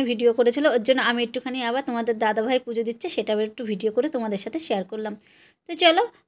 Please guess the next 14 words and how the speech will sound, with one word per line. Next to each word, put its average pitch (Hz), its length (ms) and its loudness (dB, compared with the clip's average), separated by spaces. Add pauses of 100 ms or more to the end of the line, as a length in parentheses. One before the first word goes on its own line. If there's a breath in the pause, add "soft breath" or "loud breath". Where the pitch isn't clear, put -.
(120)
ভিডিওটা 269 400 2
কন্টিনিউ 262 380 -2
দেখতে 254 240 0
থাকো। 285 240 -2
আর 254 60 0 (100)
পুজো 247 240 -4
দেওয়া 254 220 6
হয়ে 254 240 8
গেলে 285 160 4 (160)
এবার 247 140 6 (280)
খাওয়া 240 260 2
দাওয়া 269 220 4
করবো। 247 240 4 (440 loud breath)
আর 240 340 0